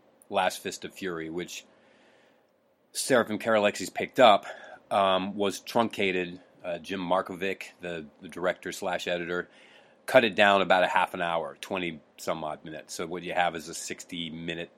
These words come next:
plus film with the thirty minutes. So the, the real running time of the real Bruce Lee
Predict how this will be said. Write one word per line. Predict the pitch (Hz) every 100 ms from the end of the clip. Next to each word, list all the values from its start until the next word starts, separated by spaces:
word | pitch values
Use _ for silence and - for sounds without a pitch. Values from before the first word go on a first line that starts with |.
| -
plus | - 82 - - - _
film | - - 98 82 82 85 98
with | 101 -
the | -
thirty | - 87 80
minutes. | 82 82 82
So | 101
the, | 92 101 98
the | 104
real | 113 98
running | 95 92 87
time | 90 82 82 87
of | 87 76
the | -
real | 78 78 76
Bruce | 80 78 123
Lee | 131 104 92